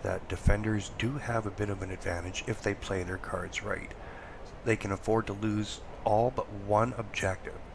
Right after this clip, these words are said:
and if they just rally at that one objective and put up a real strong defense and just wipe out the teams that comes in, it looks promising. As the attacker, the strategy is, is that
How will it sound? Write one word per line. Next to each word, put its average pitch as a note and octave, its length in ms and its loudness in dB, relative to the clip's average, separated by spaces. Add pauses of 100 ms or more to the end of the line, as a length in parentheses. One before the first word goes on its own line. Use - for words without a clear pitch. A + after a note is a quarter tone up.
(100)
and G2+ 100 -2
if G2+ 120 0
they F#2+ 100 -2
just - 240 -4
rally G2+ 280 6
at F#2 60 -4
that F2+ 160 0
one G2 160 -2
objective A#2+ 560 0
and G#2 100 -2
put - 140 0
up G2+ 140 -4
a F#2+ 80 -6
real G2+ 280 -4
strong A2 380 2
defense C3 520 -2 (500)
and G2 100 -6
just F#2+ 180 -2
wipe A2 200 4
out A2+ 140 2
the G#2+ 60 -6
teams A2+ 300 -2
that - 120 -6
comes G#2+ 320 -2
in, D#3+ 260 2 (400)
it - 200 -4
looks - 340 -6 (120)
promising. G2+ 640 -2 (1200)
As G2 200 4
the F#2+ 120 -2
attacker, C#3 680 0 (2750)
the A2 40 -6
strategy G#2 640 2
is, C3+ 240 2
is G#2 120 -4
that G2 300 2